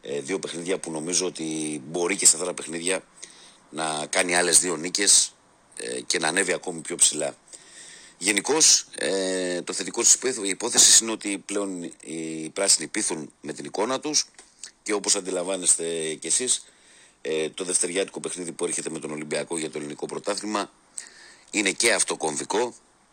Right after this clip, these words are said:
αν και ο Παναθηναϊκός είναι μια καινούρια ομάδα, επειδή είναι Παναθηναϊκός, ε, δεν έχει, ε, την πίστοση του χρόνου που θα μπορούσε να έχει μια άλλη ομάδα. Έτσι, λοιπόν,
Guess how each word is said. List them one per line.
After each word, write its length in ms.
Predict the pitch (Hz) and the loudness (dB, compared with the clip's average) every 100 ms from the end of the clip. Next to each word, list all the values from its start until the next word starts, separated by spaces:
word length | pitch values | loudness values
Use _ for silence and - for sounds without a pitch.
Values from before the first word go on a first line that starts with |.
| - | -6
αν 120 | - - | -4 -2
και 80 | |
ο 20 | 82 | 0
Παναθηναϊκός 500 | 82 78 82 87 - | 0 0 -2 2 2
είναι 100 | 82 | 2
μια 120 | 82 | -2
καινούρια 360 | 78 80 76 | -2 -6 -4
ομάδα, 380 | 78 78 76 69 - | -4 -4 -4 -6 -8
επειδή 280 | - 80 | -8 -6
είναι 120 | 90 82 | -6 -4
Παναθηναϊκός, 840 | 76 76 - 76 - 76 73 - _ _ - _ - | -6 -6 -8 -8 -6 -2 0 0 _ _ -20 _ -10
ε, 100 | 64 69 69 65 64 57 - _ - | -6 -4 -4 -6 -8 -10 -14 _ -6
δεν 260 | 87 107 | 0 2
έχει, 500 | 87 - 71 64 - - - _ _ - - | 2 2 0 -6 -14 -18 -20 _ _ -20 -12
ε, 260 | 50 55 50 50 _ - | -8 -6 -6 -10 _ -12
την 180 | - 82 | -6 -2
πίστοση 360 | 78 90 85 - | 6 6 6 4
του 100 | - | 2
χρόνου 220 | 87 80 | -4 -4
που 80 | 76 | -4
θα 100 | 78 | -4
μπορούσε 280 | 76 76 76 | 0 2 2
να 80 | |
έχει 100 | 73 78 | -2 -4
μια 120 | 78 | -2
άλλη 140 | 73 | -2
ομάδα. 380 | 76 117 139 135 - - - - - | -2 -2 -2 -4 -8 -20 -20 -20 -8
Έτσι, 260 | - - - | -4 -2 -2
λοιπόν, 420 | 87 101 95 | -4 -2 -2